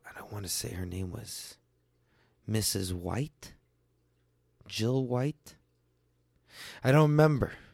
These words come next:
Fourth grade was Miss Dupree. She was like Oprah. Literally, I think my fourth grade teacher was Oprah, but she just went by Miss Dupree. But third grade,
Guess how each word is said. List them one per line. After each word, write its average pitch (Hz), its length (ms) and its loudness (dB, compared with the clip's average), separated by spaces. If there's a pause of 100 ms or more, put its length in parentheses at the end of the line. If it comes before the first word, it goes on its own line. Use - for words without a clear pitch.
(300)
Fourth 247 380 10
grade 196 180 8
was 151 160 4
Miss 165 220 6
Dupree. 151 760 4 (680)
She - 180 2
was 131 120 6
like - 240 2
Oprah. 127 520 4 (760)
Literally, 190 420 10
I 156 200 6
think 185 360 2
my 156 260 8
fourth 165 260 2
grade 156 240 2
teacher 139 280 0
was 131 280 4
Oprah, 117 400 4
but 107 100 2
she 123 160 -2
just 113 160 -2
went 113 140 0
by 110 100 2
Miss 107 220 0
Dupree. - 540 -2 (360)
But 123 180 4
third 180 260 6
grade, 135 380 4